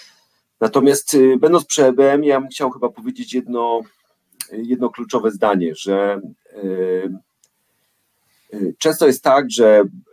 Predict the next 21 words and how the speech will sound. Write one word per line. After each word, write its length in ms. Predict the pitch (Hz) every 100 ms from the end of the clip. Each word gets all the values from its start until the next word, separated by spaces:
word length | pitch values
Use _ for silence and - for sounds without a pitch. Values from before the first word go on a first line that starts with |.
| 104 101
broniąc 500 | 113 127 131 123 110
jakiejś 300 | 104 110 -
teorii, 680 | 107 110 110 101 98 107 - _ _
y, 460 | 104 95 95 92 90
czy, 220 | - 98
czy 140 | - 110
jakiegoś 280 | 104 110
sposobu 380 | - 107 120 110
postępowania, 960 | 101 101 110 101 98 101 95 92 107 131 _ _ _
próbujemy 500 | - 110 117 123 120
znaleźć 300 | 107 110 107
do 100 | 107
tego 180 | 104 104
jakąś 280 | 101 110 -
podbudowę 600 | 104 95 104 104 101 101
naukową 460 | 95 - 110 107
i 80 | 98
znaleźć 300 | 101 98 95
jakiś 280 | 90 85 -
artykuł, 640 | 87 90 107 98 98 92
czy, 360 | - 92 85